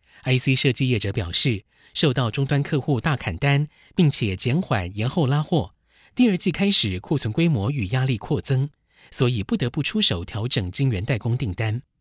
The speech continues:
但是出乎预期的是，台积电或者产能利用率已经下滑的部分二线晶圆代工业者，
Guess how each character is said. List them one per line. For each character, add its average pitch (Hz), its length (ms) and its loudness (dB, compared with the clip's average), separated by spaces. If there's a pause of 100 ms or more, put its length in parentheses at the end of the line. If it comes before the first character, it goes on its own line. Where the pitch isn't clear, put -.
(840)
但 131 160 4
是 123 160 2
出 139 160 -2
乎 139 180 0
预 147 120 2
期 - 180 0
的 104 80 -4
是， 110 300 2 (280)
台 120 200 0
积 170 120 2
电 151 240 2
或 147 160 0
者 110 220 0
产 92 220 -2
能 101 180 -2
利 151 120 2
用 131 180 2
率 139 260 0
已 110 100 -4
经 135 160 0
下 147 220 0
滑 95 220 -8
的 107 160 -4
部 160 120 -4
分 131 220 0
二 160 160 2
线 117 260 0
晶 143 200 2
圆 107 100 -2
代 123 140 -2
工 143 180 0
业 151 160 0
者， 87 280 -4